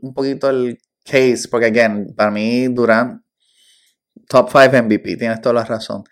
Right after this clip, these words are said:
pero sus clutch numbers están horribles. Like, él en esos últimos minutos, minuto y pico, realmente Booker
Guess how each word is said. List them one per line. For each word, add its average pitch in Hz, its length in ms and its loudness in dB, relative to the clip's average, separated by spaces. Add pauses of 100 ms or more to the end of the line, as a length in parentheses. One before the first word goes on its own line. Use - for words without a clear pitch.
(360)
pero 117 220 6
sus 117 260 -4
clutch - 360 0
numbers 143 340 -2
están 113 320 -8
horribles. - 560 -10 (240)
Like, 107 480 -2
él 123 300 4
en 131 80 -2
esos 123 260 -2
últimos 139 320 -4
minutos, 139 400 -8
minuto 123 260 -6
y 123 40 -4
pico, 135 260 -2
realmente 120 380 0
Booker 117 640 2